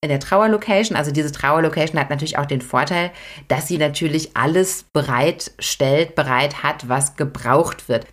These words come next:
Bis auf einige wenige Utensilien, auf die ich auch nachher noch komme. Das ist ein, das ist ein sehr spannendes Bonbon, meiner Meinung nach, was da am Ende noch kommt.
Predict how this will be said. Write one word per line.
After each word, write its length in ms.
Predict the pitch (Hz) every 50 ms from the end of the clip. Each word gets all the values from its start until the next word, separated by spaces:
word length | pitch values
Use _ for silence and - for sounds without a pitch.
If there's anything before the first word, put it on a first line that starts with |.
| -
Bis 160 | - 262 - -
auf 160 | 226 233 -
einige 840 | - 135 139 143 151 165 170 165 165 165 160 143 147 156 147 135
wenige 560 | 131 135 143 156 165 156 139 151 147 143 139
Utensilien, 680 | - 131 135 - 120 123 120 127 120 147 175 214 208 -
auf 200 | - 135 131 135
die 140 | - - -
ich 220 | - - - - -
auch 200 | 175 370 - -
nachher 300 | 143 101 - - 120 113
noch 160 | 110 - -
komme. 240 | - - 117 107 -
Das 160 | - 135 -
ist 120 | - - 135
ein, 280 | - - 139 147 139 139 - - -
das 140 | 151 160 170
ist 140 | 170 170
ein 220 | - - 170 170 165
sehr 200 | 156 160 143 151
spannendes 520 | 147 - - 147 214 196 156 165 165 147
Bonbon, 560 | 139 - 143 143 139 120 143 135 135 147 156 -
meiner 300 | 170 - 156 160 160 147
Meinung 360 | 147 175 - - 160 160 -
nach, 220 | 139 143 143 -
was 180 | - 147 143 143
da 200 | - 139 131 -
am 80 | - -
Ende 260 | 147 156 147 147 143
noch 220 | 135 135 139 -
kommt. 380 | - - 143 131 214 - -